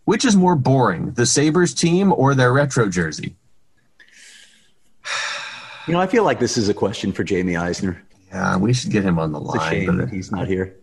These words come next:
Speaker 1: I really shouldn't have deleted his number the second that last show ended, but I did. And then
Speaker 2: No,
Speaker 1: blocked
Speaker 2: I could
Speaker 1: him from
Speaker 2: unblock
Speaker 1: calling.
Speaker 2: him and call him right now.
Speaker 1: It could, but that's two steps.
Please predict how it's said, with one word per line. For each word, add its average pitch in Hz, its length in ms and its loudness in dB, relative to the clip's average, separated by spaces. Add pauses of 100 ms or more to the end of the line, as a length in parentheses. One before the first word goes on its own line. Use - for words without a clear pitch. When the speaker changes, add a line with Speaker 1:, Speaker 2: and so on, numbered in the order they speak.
(340)
Speaker 1:
I 143 60 2
really 135 240 2
shouldn't 95 260 2
have 87 100 -4
deleted 90 380 2
his 87 140 0
number 85 340 0
the 80 100 -10
second 85 420 -2
that 78 160 -4
last 82 200 -2
show 80 300 -2
ended, 80 420 -6
but 80 300 -6
I 80 100 -4
did. - 300 -6 (600)
And 87 160 0
then 87 120 4
Speaker 2:
No, - 80 -2
Speaker 1:
blocked - 200 0
Speaker 2:
I - 40 0
could - 120 2
Speaker 1:
him 117 60 2
from 117 120 0
Speaker 2:
unblock 107 120 2
Speaker 1:
calling. 127 200 -2
Speaker 2:
him 95 100 0
and 90 140 -4
call 104 180 0
him 95 100 -2
right 92 160 0
now. 95 380 -2 (420)
Speaker 1:
It - 240 -2
could, 85 360 0
but 82 120 -2
that's 87 240 -2
two 117 200 -2
steps. - 520 -4